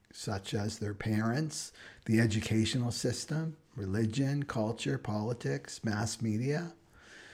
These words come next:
So this shadow of mediocrity, it pulls us into the frequency of sameness, right? So every shadow has a fear, and this fear is, What will other people think of me if I refuse to be a tofu person?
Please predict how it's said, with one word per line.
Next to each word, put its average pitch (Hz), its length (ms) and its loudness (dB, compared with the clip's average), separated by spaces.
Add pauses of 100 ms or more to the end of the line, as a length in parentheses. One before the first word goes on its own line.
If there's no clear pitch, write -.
(280)
So 139 200 12
this 185 280 12
shadow 170 520 12
of 131 80 6
mediocrity, 135 1120 6 (220)
it 117 240 0
pulls 156 520 8
us 117 300 4
into 113 300 -2
the 107 160 -4
frequency 139 760 2
of 110 140 -4
sameness, 117 1400 0 (540)
right? 113 400 -4 (640)
So 127 280 6
every 147 320 12
shadow 156 480 12
has 135 240 6
a 113 40 2
fear, 139 720 4
and 113 220 6
this 147 240 2
fear 117 480 4
is, 107 200 0
What 127 280 4
will 151 180 4
other 135 300 4
people 143 400 4
think 143 440 2
of 127 160 2
me 131 300 6
if 95 240 -2
I 117 140 2
refuse 139 920 8
to 127 120 0
be 127 140 4
a 117 60 2
tofu 120 460 0
person? 95 560 -6